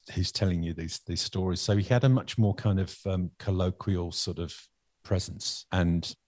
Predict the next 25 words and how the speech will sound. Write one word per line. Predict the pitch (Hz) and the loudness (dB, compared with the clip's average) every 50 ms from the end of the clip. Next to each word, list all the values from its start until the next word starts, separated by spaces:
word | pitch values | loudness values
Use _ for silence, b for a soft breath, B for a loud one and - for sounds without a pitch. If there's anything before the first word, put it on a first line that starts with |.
| _ _ _ _ _ _ _ | _ _ _ _ _ _ _
was, | 110 104 - | 0 4 4
in-, | 113 110 - - _ _ _ | 4 2 2 0 _ _ _
you | 101 120 120 | 0 2 4
know, | 110 95 | 4 6
incredibly | 92 98 95 - - - 139 131 117 87 85 85 | 4 4 2 0 0 0 2 2 2 2 0 0
nervous | 82 90 95 101 87 87 - - | 0 2 2 0 0 -2 -4 -4
about | 90 - - 82 - - - | -4 -6 -6 -10 -12 -12 -14
it, | - - - _ _ _ - | -14 -16 -18 _ _ _ -4
but | 101 95 - - | -4 -4 -4 0
went | 98 110 104 98 - - | 2 4 6 6 6 4
on, | 104 90 | 2 2
you | 104 123 | 4 4
know, | 120 92 78 | 4 4 2
I | 85 92 | 0 0
mean, | 95 95 101 104 | 0 0 2 2
when | 98 98 | 2 2
we | 104 98 | 2 4
know | 98 104 113 120 104 | 4 6 6 6 4
what | 82 - - | 2 0 -6
happened | - - - 80 80 | -8 -6 -4 -2 0
next, | 92 101 82 - - - - - | 0 0 -2 -4 -8 -10 -8 -6
you | 87 82 | -4 -4
know, | 87 | -6
he, | 87 - | -6 -6
he | - 95 | -8 -10